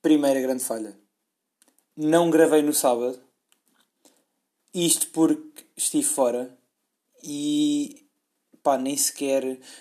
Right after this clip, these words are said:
nem, nem, nem não me lembrei, porque tentei gravar, só que, pá, meio não tinha ideias e meio estava um bafo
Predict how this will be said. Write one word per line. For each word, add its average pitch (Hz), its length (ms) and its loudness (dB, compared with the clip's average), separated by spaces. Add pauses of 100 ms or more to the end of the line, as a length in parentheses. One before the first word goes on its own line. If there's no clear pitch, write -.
nem, 233 220 4
nem, 226 300 2
nem 220 200 4
não 226 120 4
me 226 80 2
lembrei, 208 320 4
porque - 480 -12
tentei 151 340 2
gravar, 156 500 4
só 170 340 2
que, 170 840 -2 (540)
pá, 135 120 4
meio 143 200 -2
não 151 120 0
tinha 156 280 0
ideias 143 480 4
e 143 60 -4
meio 143 120 -2
estava 139 260 2
um 143 280 -6
bafo 147 600 2